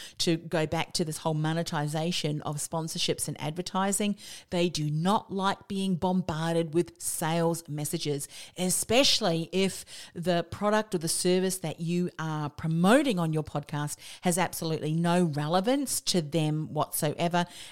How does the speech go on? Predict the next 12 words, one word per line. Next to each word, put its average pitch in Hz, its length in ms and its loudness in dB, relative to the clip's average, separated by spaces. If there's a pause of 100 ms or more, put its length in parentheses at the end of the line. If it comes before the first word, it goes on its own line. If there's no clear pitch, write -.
(140)
As 196 160 -2
a 220 60 4
business 226 500 2
owner, 160 400 0 (320)
as 175 100 -2
a 190 60 0
coach, - 600 2 (340)
and 175 120 0
a - 40 2
consultant 202 600 4
with 165 220 -4
expertise 233 880 0